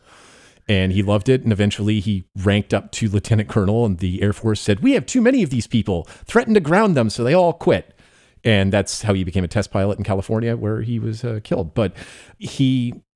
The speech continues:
was kind of, of that last generation of the guys who just kind of got to go up and see what they could do with a hurtling piece of machinery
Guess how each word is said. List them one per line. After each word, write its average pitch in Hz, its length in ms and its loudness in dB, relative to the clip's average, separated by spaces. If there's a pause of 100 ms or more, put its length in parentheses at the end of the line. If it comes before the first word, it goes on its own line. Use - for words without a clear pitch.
(420)
was 117 360 0
kind 123 200 0
of, 117 60 0
of 110 120 0
that 110 180 2
last 117 240 -2
generation 113 500 0
of 98 120 -2
the 104 80 -2
guys 101 340 0
who 107 100 0
just - 380 -8
kind 107 240 0
of 98 60 0
got 104 140 0
to 110 60 -10
go 101 200 0
up 101 180 -2
and 95 100 -2
see 104 300 -2
what 98 200 -2
they 101 100 0
could 95 120 -2
do 101 120 2
with 98 120 0
a 90 40 -2
hurtling 98 340 0
piece 104 240 -2
of 101 40 0
machinery 101 640 -2